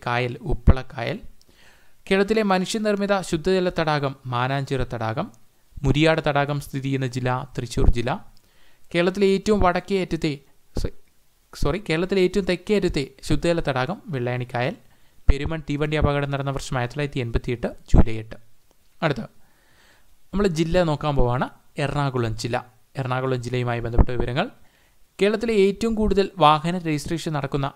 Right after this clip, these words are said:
ജില്ലയാണ് എറണാകുളം ജില്ല. കേരളത്തിലെ ഏറ്റവും കൂടുതൽ മുനിസിപ്പാലിറ്റികളുള്ള ജില്ല എറണാകുളം ജില്ല. കേരളത്തിലെ ഏറ്റവും കൂടുതൽ ദേശീയപാതകൾ കടന്നുപോകുന്ന ജില്ലയാണ് എറണാകുളം ജില്ല.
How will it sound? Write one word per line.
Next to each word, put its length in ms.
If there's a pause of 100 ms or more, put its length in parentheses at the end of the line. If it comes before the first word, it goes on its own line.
(100)
ജില്ലയാണ് 520 (160)
എറണാകുളം 380
ജില്ല. 380 (460)
കേരളത്തിലെ 280
ഏറ്റവും 340
കൂടുതൽ 240 (100)
മുനിസിപ്പാലിറ്റികളുള്ള 1040
ജില്ല 220 (420)
എറണാകുളം 460
ജില്ല. 300 (600)
കേരളത്തിലെ 480
ഏറ്റവും 320
കൂടുതൽ 380
ദേശീയപാതകൾ 840
കടന്നുപോകുന്ന 640 (120)
ജില്ലയാണ് 480 (200)
എറണാകുളം 420
ജില്ല. 160